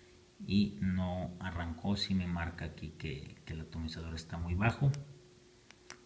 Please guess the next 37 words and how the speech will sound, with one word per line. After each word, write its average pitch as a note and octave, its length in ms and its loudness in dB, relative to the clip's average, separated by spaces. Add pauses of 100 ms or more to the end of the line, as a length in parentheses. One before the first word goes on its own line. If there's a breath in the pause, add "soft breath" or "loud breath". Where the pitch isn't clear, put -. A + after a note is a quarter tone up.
(120)
pero B2 140 4
pues G#2 180 0
voy G#2+ 140 4
a - 20 -8
cambiar A2 300 6
la G#2+ 140 6
cámara G#2+ 440 6
para F#2 280 2
pasarlo F2+ 560 -2 (220)
a E2 140 -8
probar. D#2 320 -4 (240)
Pues A2+ 140 -2
ya A2 80 4
lo A#2+ 100 6
tengo G#2+ 240 4
aquí G#2 240 -2
ya G2 260 2 (800 soft breath)
listo, A#2+ 600 2
le G2 220 0
subí G#2 800 0
el F#2+ 120 -8
wattaje F2 480 -4
a - 80 -8
todo G2 160 0
lo G2 160 -2
que G2 80 -2
da G2 120 -2
porque G#2+ 220 -2
la F#2+ 80 4
resistencia F2 640 -6
está E2+ 260 -6
alta, F#2 320 -2
lo F2+ 160 -2
tengo E2 500 -8
a E2+ 140 -12
treinta F2 380 -6
watts. - 560 -6